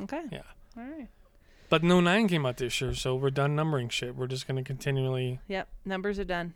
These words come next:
Speaker 2: add letters.
Speaker 1: Eight's over.
Speaker 2: So I thought that was pretty interesting. And the other thing I read today was Henry Cavill, who's Superman in the new modern D C universe,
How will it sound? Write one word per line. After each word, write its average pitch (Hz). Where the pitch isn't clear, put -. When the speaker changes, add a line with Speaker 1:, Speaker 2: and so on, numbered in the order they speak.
Speaker 2:
add 131
letters. -
Speaker 1:
Eight's 190
over. 170
Speaker 2:
So 190
I 196
thought 185
that 160
was 135
pretty 127
interesting. 139
And 160
the 180
other 196
thing 170
I 151
read 143
today 139
was 135
Henry 143
Cavill, 156
who's 143
Superman 143
in 139
the 139
new 147
modern 131
D 131
C 135
universe, 135